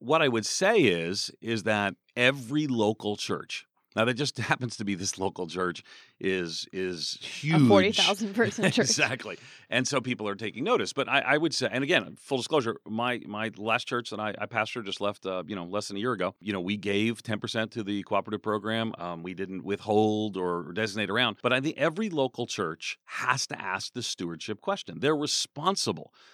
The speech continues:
Speaker 1: so if Jack thinks, and clearly he does, that he needs to take a pause, kind of look at this situation. Now, uh, obviously, people take notice of those things. But so again, I think, I think I can tell you're bothered by it.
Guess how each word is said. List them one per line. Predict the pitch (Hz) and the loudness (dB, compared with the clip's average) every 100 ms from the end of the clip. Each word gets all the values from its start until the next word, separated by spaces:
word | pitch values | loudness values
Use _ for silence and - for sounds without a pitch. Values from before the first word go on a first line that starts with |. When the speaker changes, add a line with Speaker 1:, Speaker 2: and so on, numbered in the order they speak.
| - | -10
Speaker 1:
so | - 131 | 0 2
if | 117 | 2
Jack | - - 101 120 - | -2 0 2 2 0
thinks, | - - 127 95 - - - - _ | -8 0 0 0 -2 -2 -2 -4 _
and | 110 110 | 0 0
clearly | 104 107 123 | 2 0 0
he | 143 | -2
does, | 135 87 101 | 0 0 0
that | 107 98 | -2 -2
he | 127 | 0
needs | 123 113 | 0 -2
to | - 101 - _ - | 0 -2 -2 _ -2
take | 107 | -2
a | 160 | 0
pause, | - 123 98 92 131 139 - _ | 2 4 6 4 0 -4 -10 _
kind | - 117 | -2 0
of | 104 | 0
look | 101 101 127 143 | -2 2 2 2
at | 135 107 | -2 -2
this | 113 - | -4 -2
situation. | 123 117 131 120 131 123 90 80 113 - | -2 -4 -2 0 0 -2 -4 -4 -6 -6
Now, | 107 113 107 - | 0 0 0 -4
uh, | 110 95 | -4 0
obviously, | 107 123 120 151 | 0 0 0 -2
people | 175 90 98 | -2 -4 -4
take | 104 135 | -2 0
notice | 214 220 123 104 | 4 4 2 -2
of | 82 | -6
those | 90 85 - | -8 -6 -6
things. | 95 90 123 - 95 | -6 -6 -6 -8 0
But | 127 120 - | 4 4 2
so | - 120 | 0 2
again, | 131 120 - | 2 0 0
I | 117 | -2
think, | 156 156 - - | -2 -4 -12 -8
I | 117 | -2
think | 127 73 | -2 -4
I | 87 113 | -10 -6
can | 113 | 0
tell | 135 | 2
you're | 170 | 6
bothered | 180 156 | 8 8
by | 110 | 8
it. | 107 | 4